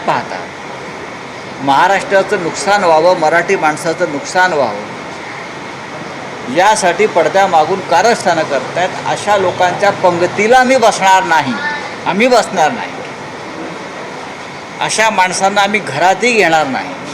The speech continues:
अशी भूमिका घेणं गरजेचं आहे सगळ्यांनी. महाराष्ट्राचे शत्रू, छत्रपती शिवाजी महाराजांचे शत्रू, बाळासाहेब ठाकरे यांच्या शिवसेनेचे शत्रू हे महाराष्ट्राचे शत्रू आहेत.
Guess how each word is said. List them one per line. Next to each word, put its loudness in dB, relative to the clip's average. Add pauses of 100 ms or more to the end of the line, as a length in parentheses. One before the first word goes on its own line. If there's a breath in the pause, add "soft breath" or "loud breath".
(1200)
अशी 0
भूमिका 2
घेणं -2 (100)
गरजेचं 0
आहे -12
सगळ्यांनी. 0 (1200)
महाराष्ट्राचे 2
शत्रू, 0
छत्रपती -4
शिवाजी 0
महाराजांचे 2
शत्रू, -2
बाळासाहेब 2
ठाकरे 0
यांच्या 0
शिवसेनेचे -2
शत्रू -4
हे 0
महाराष्ट्राचे 0
शत्रू -4
आहेत. -2